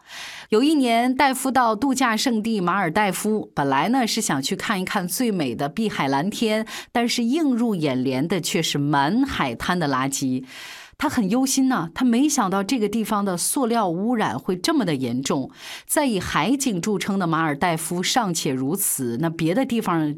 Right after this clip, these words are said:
想都不用想了。为了准备毕业作品，戴夫呢曾经做过一项调查，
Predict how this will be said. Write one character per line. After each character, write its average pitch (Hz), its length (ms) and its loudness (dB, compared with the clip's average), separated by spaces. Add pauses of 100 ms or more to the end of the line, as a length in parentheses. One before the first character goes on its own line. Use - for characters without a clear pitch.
想 143 380 0
都 247 160 2
不 269 100 0
用 185 160 2
想 - 320 -2
了。 143 200 -4 (520)
为 294 160 2
了 247 80 4
准 190 220 0
备 226 160 2
毕 277 220 2
业 233 140 4
作 214 220 2
品， 123 400 -2
戴 233 160 2
夫 220 200 -2
呢 214 100 0
曾 190 200 -2
经 214 200 0
做 214 180 0
过 180 140 -2
一 202 80 0
项 202 260 -2
调 208 220 0
查， 147 420 -2